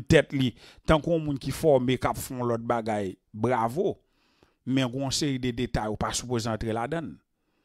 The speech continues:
paske kisa k vin, ou pa ka ap trete de moun tankou janm. Di an m, vin pale ansanm avèk ou, depi yon moun atake Florans, ou atake Chèl, ou atake Nèlin, ou atake m,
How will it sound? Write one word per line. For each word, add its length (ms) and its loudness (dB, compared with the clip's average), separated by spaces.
paske 220 4
kisa 340 2
k 140 -8
vin, 120 -2
ou 100 -2
pa 160 2
ka 180 0
ap 180 -14
trete 480 2
de 220 2
moun 720 -2
tankou 280 2
janm. 280 2
Di 140 -2
an 100 -2
m, 60 -2
vin 140 0
pale 200 0
ansanm 200 -4
avèk 300 -4
ou, 80 -6
depi 340 0
yon 140 0
moun 100 -2
atake 400 -4
Florans, 480 0
ou 80 -2
atake 380 -4
Chèl, 240 0
ou 80 0
atake 380 -4
Nèlin, 500 0
ou 120 -6
atake 400 2
m, 120 -6